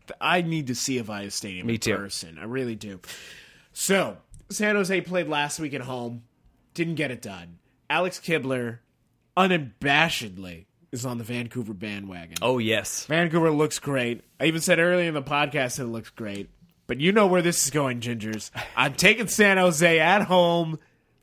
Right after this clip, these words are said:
Speaker 1: two one. Two one,
Speaker 2: Oh.
Speaker 1: San Jose, a victory at Avaya.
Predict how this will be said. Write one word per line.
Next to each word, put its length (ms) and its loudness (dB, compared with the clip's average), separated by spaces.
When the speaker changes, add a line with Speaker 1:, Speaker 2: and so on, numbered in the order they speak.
Speaker 1:
two 280 -6
one. 880 -8
Two 320 4
one, 640 8
Speaker 2:
Oh. 40 4
Speaker 1:
San 360 6
Jose, 640 4
a 60 2
victory 600 0
at 100 4
Avaya. 720 4